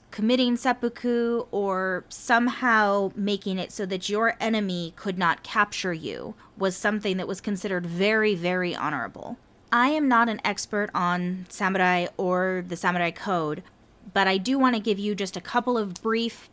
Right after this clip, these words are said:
points that I think are important to know going into the rest of this particular episode so that it's easier to understand where some of these stories are coming from in terms of why they are considered such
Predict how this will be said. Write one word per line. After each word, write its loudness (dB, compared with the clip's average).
points -2
that -4
I 2
think -6
are 0
important 0
to -4
know 0
going -2
into -4
the -2
rest 0
of -6
this -2
particular -4
episode -2
so -2
that 0
it's -4
easier 0
to -2
understand -2
where 0
some -4
of -8
these -4
stories -2
are -8
coming 0
from -2
in -8
terms -4
of -6
why 4
they -2
are 0
considered -6
such -6